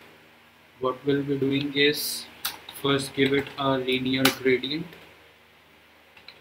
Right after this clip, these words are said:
to right, R G B A,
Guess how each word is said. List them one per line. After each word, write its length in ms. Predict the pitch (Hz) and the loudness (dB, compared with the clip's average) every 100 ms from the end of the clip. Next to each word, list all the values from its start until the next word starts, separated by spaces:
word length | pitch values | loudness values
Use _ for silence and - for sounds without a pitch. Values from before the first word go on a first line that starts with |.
| - - _ - - - - | -20 -20 _ -20 -20 -14 -4
to 240 | 120 120 | 0 0
right, 360 | 120 117 156 - - - - - - - - - - - - - - - - - - - - - - - - - - 120 | 0 0 0 -2 -10 -20 -20 -20 -20 -20 -20 -20 -20 -20 -20 -20 -20 -20 -20 -20 -20 -20 -20 -20 -20 -20 -20 -20 -16 -6
R 200 | 120 120 | -4 -2
G 220 | - 127 | -2 -2
B 180 | 127 135 | -2 0
A, 240 | 127 165 | 0 0